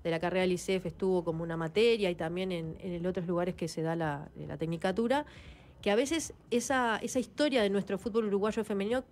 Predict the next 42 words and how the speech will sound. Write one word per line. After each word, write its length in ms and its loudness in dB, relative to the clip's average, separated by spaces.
queda 260 2
parcialmente 760 0
contada 460 -2
en 80 -2
función 300 -4
de 80 0
lo 120 2
que 140 2
pudieron 500 0
encontrar, 720 -2
que 80 -6
es 60 -4
como 240 0
tú 100 0
decís, 280 0
porque 260 -6
si 100 -6
no 80 0
hay 80 2
ningún 460 -2
registro, 580 -2
alguien 200 2
que 100 2
registraba 460 2
mucho 360 0
y, 100 4
y 160 -4
que 120 -4
era 340 0
un 280 -6
baluarte 560 2
en 80 -2
lo 100 -2
que 120 -4
era 140 0
contar 300 -2
el 80 0
fútbol 220 0
femenino 480 -2
era 200 2
Gabriel 320 4
López, 500 0